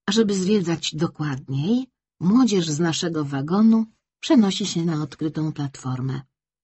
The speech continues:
doczepioną do transportu. Na nieszczęście tym razem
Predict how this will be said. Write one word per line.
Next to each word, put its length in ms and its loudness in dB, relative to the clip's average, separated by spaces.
doczepioną 600 -2
do 100 -6
transportu. 800 -12
Na 220 4
nieszczęście 1040 -2
tym 280 8
razem 600 0